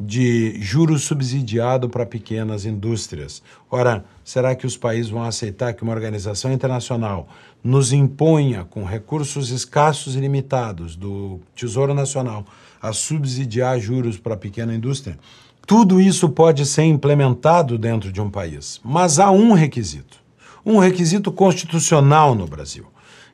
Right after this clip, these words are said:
que é a maioria no Congresso Nacional. A Constituição brasileira diz, no artigo oitenta e quatro, compete privativamente ao presidente da República, inciso oito, celebrar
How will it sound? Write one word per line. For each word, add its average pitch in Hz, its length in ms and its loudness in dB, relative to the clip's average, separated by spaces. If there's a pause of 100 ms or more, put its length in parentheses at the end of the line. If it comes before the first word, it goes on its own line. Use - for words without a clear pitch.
(100)
que 147 220 2
é 151 280 4
a 135 140 2
maioria 127 800 4
no 123 100 -2
Congresso 95 720 -6
Nacional. 85 540 -12 (360)
A 117 80 -2
Constituição 160 720 4
brasileira 147 640 6
diz, 165 420 2 (240)
no 123 80 0
artigo 131 340 0
oitenta 135 280 2
e 120 60 -2
quatro, 180 420 2 (400)
compete 127 560 -2
privativamente 113 880 -2
ao 143 60 0
presidente 107 560 -8
da 98 100 -8
República, 180 720 0 (100)
inciso 110 460 -6
oito, 147 480 2 (400)
celebrar 143 800 4